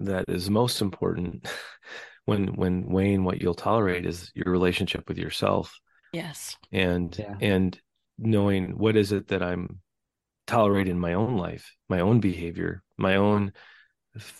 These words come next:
Speaker 1: failure to follow through. Um,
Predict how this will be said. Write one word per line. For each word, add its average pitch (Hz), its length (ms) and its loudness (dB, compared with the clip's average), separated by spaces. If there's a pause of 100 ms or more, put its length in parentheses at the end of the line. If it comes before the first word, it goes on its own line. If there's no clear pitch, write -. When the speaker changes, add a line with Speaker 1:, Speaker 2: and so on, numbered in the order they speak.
(200)
Speaker 1:
failure 98 300 4
to 82 80 -4
follow 87 360 0
through. 85 360 -6 (960)
Um, 90 360 0